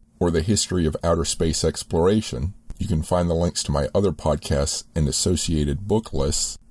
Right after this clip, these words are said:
at history rabbit hole dot com. That's rabbit as in the animal. history rabbit hole dot com.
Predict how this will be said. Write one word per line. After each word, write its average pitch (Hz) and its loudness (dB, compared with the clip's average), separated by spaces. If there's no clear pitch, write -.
at 82 2
history 92 0
rabbit 82 2
hole 73 0
dot 71 -2
com. 85 0
That's 76 0
rabbit 78 2
as 82 0
in 78 2
the 80 4
animal. 82 0
history 90 2
rabbit 80 2
hole 80 0
dot 78 0
com. - -4